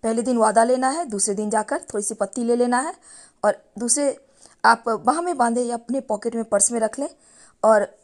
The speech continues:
अ, अगले दिन टिकट खरीदें। हालांकि हम ये नहीं कहते कि आप इस प्रयोग को करके टिकट खरीद लें,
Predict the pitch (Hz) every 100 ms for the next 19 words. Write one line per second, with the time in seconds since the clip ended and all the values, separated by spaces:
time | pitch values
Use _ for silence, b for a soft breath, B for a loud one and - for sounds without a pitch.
0 | _ _ _ - 196 190 - _ - 262
1 | 269 285 247 226 220 247 247 220 - _
2 | b b b - 302 294 320 294 330 339
3 | 330 214 196 202 220 214 226 - 226 226
4 | 233 214 202 220 208 226 220 233 180 202
5 | 254